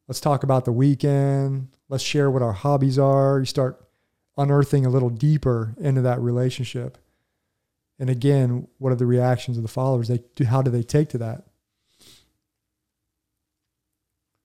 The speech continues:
Technical competence, observing the technical competence of a leader and the reaction of the followers.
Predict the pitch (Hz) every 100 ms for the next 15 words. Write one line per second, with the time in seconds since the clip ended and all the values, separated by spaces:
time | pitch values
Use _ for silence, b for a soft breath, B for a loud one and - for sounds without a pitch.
0 | _ - 151 139 131 123 139 151 160 156
1 | 131 131 147 151 131 - 143 135 131 123
2 | 135 139 127 117 113 113 120 113 95 _
3 | _ _ _ _ _ _ _ _ 131 123
4 | 120 120 117 127 120 110 120 120 117 117